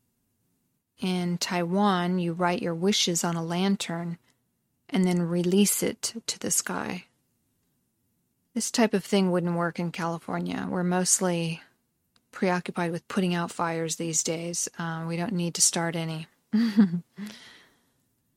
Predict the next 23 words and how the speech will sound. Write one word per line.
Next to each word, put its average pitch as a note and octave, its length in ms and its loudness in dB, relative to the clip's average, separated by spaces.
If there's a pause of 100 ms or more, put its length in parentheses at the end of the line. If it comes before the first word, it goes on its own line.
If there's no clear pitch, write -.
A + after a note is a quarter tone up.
(840)
There's G3+ 360 6
also G3+ 400 4
a F#3 80 4
centuries-old F#3 840 4 (100)
Chinese F#3 560 0
Lantern E3+ 500 -2
Festival A#3 800 2 (160)
as F3+ 180 -2
well, G3 520 0 (640)
which F#3 400 0
is F3 160 0
a E3+ 340 -2 (140)
springtime G3+ 720 4
tradition F3+ 580 0
aligned E3+ 540 -2
with F3 160 -4
the E3+ 100 -6
beginning E3+ 460 -2
of E3 80 -8
the - 80 -14
Chinese E3 440 -2
New E3 140 -2
Year. D#3+ 360 -4